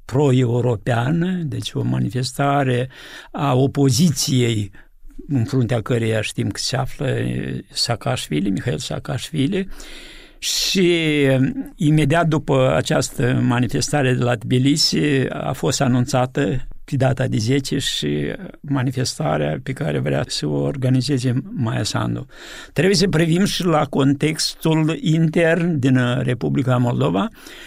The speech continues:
Acest context este determinat de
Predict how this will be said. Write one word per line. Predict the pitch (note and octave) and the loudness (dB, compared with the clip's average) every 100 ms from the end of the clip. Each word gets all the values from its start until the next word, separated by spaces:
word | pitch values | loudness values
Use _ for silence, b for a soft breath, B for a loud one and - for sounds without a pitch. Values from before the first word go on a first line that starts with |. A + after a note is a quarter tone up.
| B B B | B B B
Acest | C#3 F3+ F3+ | 0 2 0
context | D3+ C#3+ C#3+ D#3+ - - | 2 2 2 0 0 -2
este | C3+ C3 C3 - D3 C#3+ | 0 0 0 -2 0 0
determinat | B2+ C3 C3+ B2 B2+ B2 C3 C#3 - - D3 | 0 0 0 2 2 4 4 2 0 -4 -4
de | C#3+ B2+ C3+ D3 | 0 2 2 0